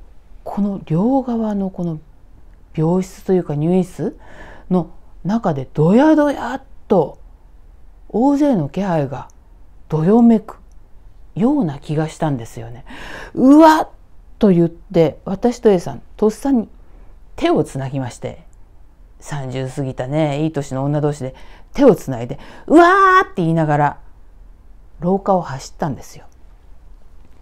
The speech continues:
廊下の一番奥の方にうっすら明かりが見えてたんですよね。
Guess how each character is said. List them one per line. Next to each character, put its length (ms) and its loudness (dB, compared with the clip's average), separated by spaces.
廊 180 -2
下 120 -2
の 100 -2
一 240 -8
番 240 0
奥 200 0
の 100 0
方 160 -6
に 200 -6
う 80 2
っ 20 -2
す 300 -12
ら 140 0
明 80 -4
か 140 -10
り 120 2
が 100 0
見 120 4
え 80 -4
て 80 -16
た 120 -10
ん 40 -12
で 60 -16
す 100 -18
よ 60 -10
ね。 180 -14